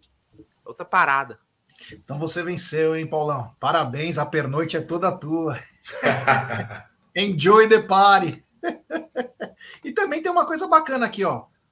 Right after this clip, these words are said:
Speaker 2: A Marisa Souza mandou, "Já, meu sobrinho Kennedy se inscreveu agora, manda um oi pra ele." Oi, Kennedy, muito obrigado aí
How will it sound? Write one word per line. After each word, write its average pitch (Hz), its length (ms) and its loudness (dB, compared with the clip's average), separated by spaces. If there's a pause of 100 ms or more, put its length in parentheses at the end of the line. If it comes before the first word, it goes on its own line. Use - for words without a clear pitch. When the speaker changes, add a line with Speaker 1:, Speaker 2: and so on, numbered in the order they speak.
Speaker 2:
A 330 60 -14
Marisa 330 340 0
Souza 330 280 -6
mandou, 254 300 -2
"Já, 262 200 -4
meu 226 120 -6
sobrinho 226 440 -8
Kennedy 233 400 -8
se 269 120 -6
inscreveu 247 360 -6
agora, 220 340 0
manda 254 220 -10
um 285 40 -10
oi 285 100 -10
pra 269 200 -4
ele." 226 300 -2 (340)
Oi, 269 220 0
Kennedy, 233 500 -2
muito 233 280 -8
obrigado 220 440 0
aí 196 280 -6